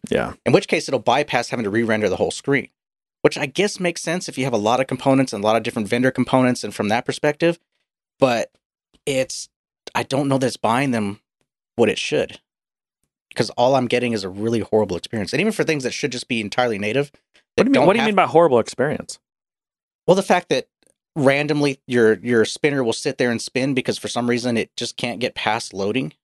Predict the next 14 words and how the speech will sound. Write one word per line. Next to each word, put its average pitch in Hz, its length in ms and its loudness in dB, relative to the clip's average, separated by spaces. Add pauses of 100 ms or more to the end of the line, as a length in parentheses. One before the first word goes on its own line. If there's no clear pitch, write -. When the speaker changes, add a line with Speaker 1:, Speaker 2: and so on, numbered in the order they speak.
(140)
Speaker 1:
And 120 100 6
you 117 80 6
think 113 120 2
that's 107 200 2
related 107 360 4
to - 60 -18
cache? - 460 -2 (240)
Speaker 2:
Yes, 117 240 0
because 117 280 -4
I, 110 240 -2 (200)
I 110 180 0
do 117 280 -2
a, 107 480 0
uh, 98 420 -2